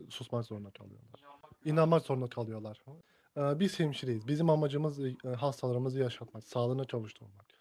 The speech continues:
Speaker 1: Bu konuda elbette, eee, zo-, zorlandığımız süreçler oluyor ama, eee, bizi diğer insanlardan ayıran en büyük şey, eee, becerilerimiz. Bu becerilerimizi,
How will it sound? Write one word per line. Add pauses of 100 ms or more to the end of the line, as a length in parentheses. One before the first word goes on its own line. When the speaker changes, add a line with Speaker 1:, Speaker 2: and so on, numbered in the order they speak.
(300)
Speaker 1:
Bu
konuda
elbette,
eee,
zo-,
zorlandığımız
süreçler
oluyor
ama, (580)
eee, (540)
bizi
diğer
insanlardan
ayıran
en
büyük
şey,
eee,
becerilerimiz.
Bu
becerilerimizi,